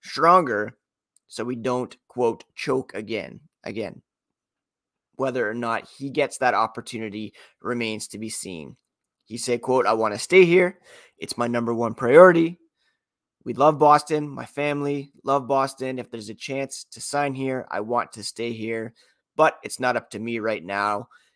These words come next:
and we'll see what's going to happen." I mean, again, we've talked about it so many times. Boston's cap crunch. They have several h-,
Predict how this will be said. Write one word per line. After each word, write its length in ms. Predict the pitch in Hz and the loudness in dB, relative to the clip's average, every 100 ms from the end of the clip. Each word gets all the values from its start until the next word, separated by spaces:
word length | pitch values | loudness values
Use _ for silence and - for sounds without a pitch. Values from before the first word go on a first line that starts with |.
| _ - | _ -8
and 140 | 117 | -6
we'll 80 | 123 | -4
see 300 | - 113 117 | -6 -8 -6
what's 320 | 104 110 - | -4 -6 -6
going 300 | - 101 107 | -8 -8 -6
to 60 | 107 | -6
happen." 540 | 104 90 73 71 - _ _ _ _ _ _ _ _ _ _ _ - - | -6 -6 -10 -18 -20 _ _ _ _ _ _ _ _ _ _ _ -20 -10
I 100 | 123 | -4
mean, 420 | 120 117 110 117 _ _ _ _ _ _ _ _ _ _ - | -2 -2 -6 -10 _ _ _ _ _ _ _ _ _ _ -4
again, 300 | 131 117 - - | 0 0 -2 -12
we've 200 | - 117 | -14 0
talked 280 | 147 139 135 | 2 2 2
about 180 | 131 127 | 0 0
it 80 | |
so 200 | - 165 | 0 4
many 160 | 160 151 | 4 4
times. 480 | 143 135 135 135 123 | 4 4 4 0 -2
Boston's 540 | - 131 139 131 127 | 2 2 2 -4 -8
cap 380 | - - 147 - | -6 0 0 0
crunch. 560 | - 135 135 135 - - _ _ _ _ _ | -2 0 0 -4 -14 -20 _ _ _ _ _
They 140 | 127 | -4
have 580 | 127 123 127 127 120 - _ _ | 0 0 0 0 -6 -18 _ _
several 880 | - - 147 151 160 156 151 156 - _ _ _ _ _ _ _ _ _ _ _ _ _ _ _ _ _ _ | -14 0 2 2 4 4 4 0 -8 _ _ _ _ _ _ _ _ _ _ _ _ _ _ _ _ _ _
h-, 100 | - | -18